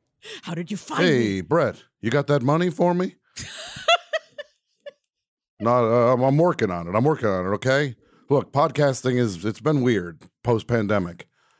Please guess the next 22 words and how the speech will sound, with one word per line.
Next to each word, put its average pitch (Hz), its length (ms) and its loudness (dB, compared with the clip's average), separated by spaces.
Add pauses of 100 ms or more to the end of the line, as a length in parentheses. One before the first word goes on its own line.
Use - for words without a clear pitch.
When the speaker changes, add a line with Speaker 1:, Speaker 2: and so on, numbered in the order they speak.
(680)
Speaker 2:
You 110 100 0
know, 113 220 4
and 117 80 2
I, 117 100 2 (120)
I 127 120 2 (160)
really 147 320 2
didn't 123 300 2
think 120 380 -2
that, 110 240 2
uh, 101 320 2 (760)
I 104 60 0
really 123 500 0
<laughs> - 0 -
didn't 131 400 -2
think 127 440 -2 (360)
that 123 460 -2 (340)
the 107 180 -2
Padres 110 720 2
would, 98 360 -2 (440)
would 117 180 0
Speaker 1:
The 453 180 -2
Speaker 2:
just - 220 -4